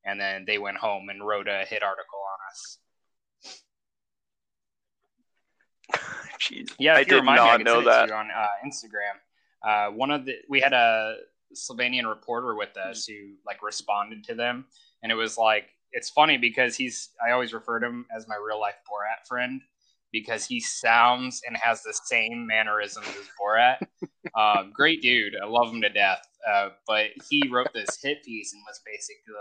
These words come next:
Speaker 1: like, "Shut your mouth. Like, you don't know what you're <laughs> talking about." And, like, wrote, and his whole family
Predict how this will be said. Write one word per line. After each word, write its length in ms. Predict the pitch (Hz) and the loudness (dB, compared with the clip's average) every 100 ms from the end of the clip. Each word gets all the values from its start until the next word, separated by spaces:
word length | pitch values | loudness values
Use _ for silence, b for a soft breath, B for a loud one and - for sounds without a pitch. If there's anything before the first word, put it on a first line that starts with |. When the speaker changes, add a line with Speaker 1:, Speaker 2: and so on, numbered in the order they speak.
| 101 | -6
Speaker 1:
like, 240 | 95 92 | -6 -4
"Shut 320 | - 127 - | -4 -4 -6
your 100 | 104 | -10
mouth. 360 | 107 117 117 107 - | -2 2 4 2 -4
Like, 240 | 95 95 _ | -12 -12 _
you 100 | 123 | -6
don't 160 | 120 113 | -4 -4
know 60 | |
what 100 | 110 | -8
you're 120 | 95 95 | -8 0
<laughs> 40 | |
talking 380 | 117 - - 120 | 0 0 -8 -2
about." 280 | 117 113 - B B B | 2 2 -2 B B B
And, 160 | 117 117 | -2 2
like, 220 | 113 107 120 | 4 2 2
wrote, 340 | 135 147 147 151 | 4 4 2 0
and 240 | 139 131 131 | 0 0 -4
his 200 | 139 147 | -4 0
whole 160 | 151 | -2
family 440 | - 117 127 117 | 0 -2 0 -2